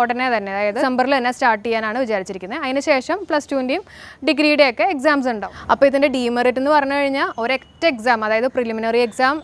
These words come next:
അനുസരിച്ചിട്ടിരിക്കും ബാക്കിയുള്ള നമ്മുടെ എക്സാമുകളൊക്കെ അല്ലേ. ആ ഒരു പ്രിലിമിനറി എക്സാം നമുക്ക് ക്വാളിഫൈ ചെയ്യാൻ പറ്റിയില്ലെങ്കിൽ ബാക്കിയുള്ള ഒരു പോസ്റ്റുകൾക്ക് നമുക്ക് അപ്ലൈ ചെയ്യാൻ പറ്റാത്ത അവസ്ഥ വരും.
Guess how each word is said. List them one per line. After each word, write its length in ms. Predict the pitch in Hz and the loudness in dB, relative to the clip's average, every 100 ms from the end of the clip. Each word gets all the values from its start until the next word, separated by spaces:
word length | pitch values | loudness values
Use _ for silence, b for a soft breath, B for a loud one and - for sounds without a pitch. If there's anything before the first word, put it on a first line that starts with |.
| 262 | -2
അനുസരിച്ചിട്ടിരിക്കും 720 | 240 254 233 240 285 240 269 262 | 0 0 0 0 0 -2 -2 2
ബാക്കിയുള്ള 480 | 226 220 285 285 254 262 | 2 2 0 0 0 -2
നമ്മുടെ 260 | 240 226 381 B B B 262 | -2 -4 -4 B B B -4
എക്സാമുകളൊക്കെ 680 | 254 - 254 247 240 208 190 - 240 | 2 4 4 2 0 -2 -6 -6 -2
അല്ലേ. 160 | 240 202 214 | -2 0 -2
ആ 40 | 233 | -2
ഒരു 80 | 254 | -2
പ്രിലിമിനറി 380 | 254 233 233 247 | -4 -4 -2 -2
എക്സാം 200 | 233 269 285 | 0 -2 -2
നമുക്ക് 220 | 269 254 302 | -2 -2 2
ക്വാളിഫൈ 180 | 285 240 233 | 4 4 2
ചെയ്യാൻ 240 | 269 269 285 | 0 2 0
പറ്റിയില്ലെങ്കിൽ 600 | 269 - 294 277 262 254 339 B B B 240 | -2 -2 -2 -2 -2 0 -2 B B B 2
ബാക്കിയുള്ള 480 | 233 226 285 269 269 247 | 2 2 0 2 2 2
ഒരു 140 | 285 | 0
പോസ്റ്റുകൾക്ക് 500 | 330 302 - 269 247 269 | 4 2 4 0 0 -2
നമുക്ക് 220 | 247 220 311 | -4 -4 -4
അപ്ലൈ 240 | 240 233 | -2 -2
ചെയ്യാൻ 160 | 226 226 226 | 0 -2 -2
പറ്റാത്ത 280 | 220 208 220 | -4 -4 -4
അവസ്ഥ 180 | 202 196 190 | -6 -6 -8
വരും. 160 | 175 | -10